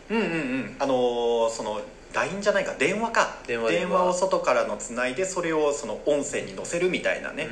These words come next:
Speaker 2: うん。
Speaker 1: あの、処理をしてやったね。
Speaker 2: そうそうそう。僕は中継だったんだけど、
Speaker 1: うんうん。
Speaker 2: まあ、今こうやってさ、ラジオを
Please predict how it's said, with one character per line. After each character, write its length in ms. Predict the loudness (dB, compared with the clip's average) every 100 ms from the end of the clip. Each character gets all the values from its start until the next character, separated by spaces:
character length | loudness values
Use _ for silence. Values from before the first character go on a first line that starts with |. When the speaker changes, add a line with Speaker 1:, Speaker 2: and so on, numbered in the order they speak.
| -8 -6
Speaker 2:
う 20 |
ん。 40 |
Speaker 1:
あ 40 | -4
の、 120 | -4
処 160 | -4
理 140 | -4 -6
を 80 | -6
し 120 | -6
て 100 | -6 -4 -2
や 100 | -2
っ 80 |
た 0 |
ね。 20 | -2
Speaker 2:
そ 60 |
う 40 | -2
そ 60 |
う 40 | -4
そ 60 |
う。 120 | -4 -12 -12 -4
僕 160 | 0
は 80 | 0
中 240 | 2 0 0
継 300 | 2 4 4
だ 80 |
っ 120 | 0 0
た 60 |
ん 100 | -4
だ 60 | -6
け 100 | -10
ど、 220 | -8 -4 -2
Speaker 1:
う 20 |
ん 40 |
う 20 |
ん。 200 | -2 -4 -8 -12 -16 -8 0
Speaker 2:
ま 80 |
あ、 20 | 0
今 200 | 0 2
こ 100 | 4
う 40 |
や 40 | 4
っ 40 |
て 60 | 2
さ、 220 | 4 6
ラ 140 | 6
ジ 140 | 4 2
オ 60 |
を 260 | 2 -2